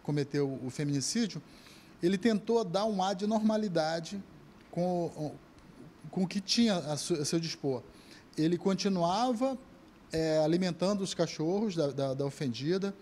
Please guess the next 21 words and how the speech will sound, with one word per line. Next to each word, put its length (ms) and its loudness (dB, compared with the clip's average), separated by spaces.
É, 100 -6
acredito 800 0
que 100 -8
continuava 680 2
pagando 360 0
os 80 0
aluguéis, 440 2
isso 200 -2
ainda 160 0
não 120 0
está 200 -2
levantado, 460 0
mas 140 0
acredito 440 -2
que 120 -2
sim, 380 0
já 180 2
que 120 -4
ele, 300 -2
ele, 640 0
hum, 240 0